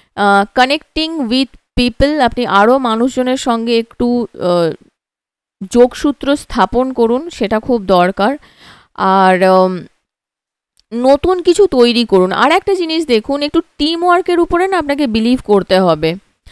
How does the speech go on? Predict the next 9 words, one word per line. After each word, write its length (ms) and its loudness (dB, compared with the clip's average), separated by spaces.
তাহলে 360 4
আপনি 180 0
অনেক 260 -2
কিছু 160 -2
সিচুয়েশন 580 -2
থেকে 200 -2
বেরিয়ে 340 2
যেতে 220 0
পারবেন। 480 -2